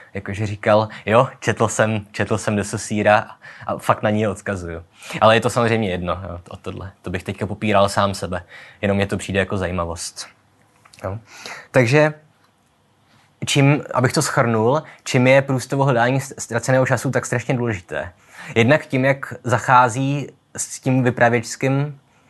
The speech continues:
nějakým konceptem, s tím experimentálním já,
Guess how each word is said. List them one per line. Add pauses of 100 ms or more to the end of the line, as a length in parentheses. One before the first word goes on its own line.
(560)
nějakým
konceptem,
s
tím
experimentálním
já,